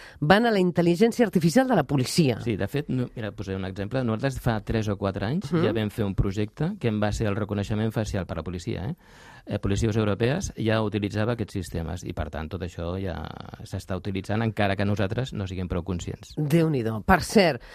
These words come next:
Speaker 1: eh, oients, eh, eh, escolteu sobretot el Jordi totes les recomanacions que ens fa. Eh, has vist els sistemes de reconeixement facial dels aeroports, també?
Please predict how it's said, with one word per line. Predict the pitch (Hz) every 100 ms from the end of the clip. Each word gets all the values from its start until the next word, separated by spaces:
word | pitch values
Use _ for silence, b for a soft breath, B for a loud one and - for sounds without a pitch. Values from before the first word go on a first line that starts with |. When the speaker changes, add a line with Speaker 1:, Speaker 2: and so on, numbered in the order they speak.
| B 160
Speaker 1:
eh, | 147 147
oients, | 135 170 180 226 -
eh, | 170
eh, | 143 135 120 113 131 123
escolteu | 117 - 151 160
sobretot | 185 170 156 156
el | 147
Jordi | 151 156
totes | 151 160 175
les | 165
recomanacions | 156 165 151 147 - 156
que | 151
ens | 139
fa. | 185 220 B B
Eh, | 160 160 170
has | 180 175
vist | 208
els | 269
sistemes | 180 175 226
de | 214
reconeixement | 160 143 165 160 175 175
facial | 175 190 175
dels | 160
aeroports, | 156 143 160 214 - - -
també? | 139 156